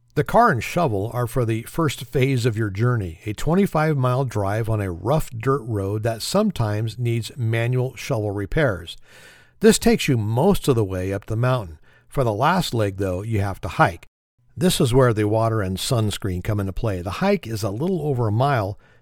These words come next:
but it is also ultra steep and with no <laughs> water stations along the way. When you reach the peak, grab those binoculars and take a peek at Area fifty-one, which is as close as it will ever be, twenty-six miles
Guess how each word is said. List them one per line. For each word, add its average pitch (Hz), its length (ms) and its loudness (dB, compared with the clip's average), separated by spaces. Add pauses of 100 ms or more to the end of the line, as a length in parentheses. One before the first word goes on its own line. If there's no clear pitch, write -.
(120)
but 123 320 0
it 123 160 -2
is 113 160 -2
also 127 420 -2 (100)
ultra 127 360 -2
steep 123 480 -2 (320)
and 120 180 2
with 107 160 -2
no 117 220 2
<laughs> - 20 4
water 127 420 2
stations 110 520 -2
along 104 340 0
the 113 100 2
way. 107 280 0 (420)
When 135 220 0
you 101 120 -2
reach 113 440 -2
the - 140 0
peak, 117 480 -2 (220)
grab 98 280 -6
those 113 180 -2
binoculars 127 720 -2
and 135 180 -4
take 139 260 0
a 190 60 2
peek 110 520 -4
at 139 140 -4
Area 107 300 -2
fifty-one, 120 760 0
which 143 240 -4
is 131 140 -2
as 110 180 0
close 170 440 -2
as 151 140 2
it 151 60 4
will 139 180 4
ever 160 220 0
be, 104 300 -2 (340)
twenty-six 127 920 -2 (100)
miles 101 540 -2